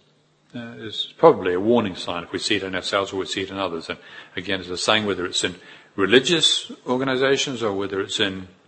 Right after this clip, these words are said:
political or, uh, ecological, uh, ecological fundamentalists, uh, when there's a belief in something and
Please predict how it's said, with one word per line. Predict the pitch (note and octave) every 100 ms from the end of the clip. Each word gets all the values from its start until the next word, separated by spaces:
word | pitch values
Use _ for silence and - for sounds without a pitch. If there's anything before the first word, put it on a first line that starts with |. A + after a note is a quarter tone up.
| _ _ _ _ _ _ _ _ _ _ _ _ _ _ _ _ -
political | D3 - - - - - _ _
or, | F#2+ F2+ F2+ _ _ _ _ _ _ _ _ _ _ G2+
uh, | F#2 F2+ _ _ _ _ _ _ _ _ -
ecological, | G2+ A2+ D3 - A#2+ - - - _ _ _ A2+
uh, | G2+ G2+ _ _ _ _ _ _
ecological | G#2+ - G#2+ G2+ G#2 G2+
fundamentalists, | - G#2+ G2+ G#2+ C3+ - - - - - - -
uh, | F2+ F2+ _ _ _ _ _ _ _ _ _ -
when | A#2+
there's | A#2 A2
a |
belief | G2 B2+ C#3+ G3+ -
in | G#2
something | - F2+ - A2 E3+ F#3 - _ _ _ _ _ _ _ _ _ _ _ _ _ _ _ _ _ _ _ _
and | C3 A#2 A2 G#2+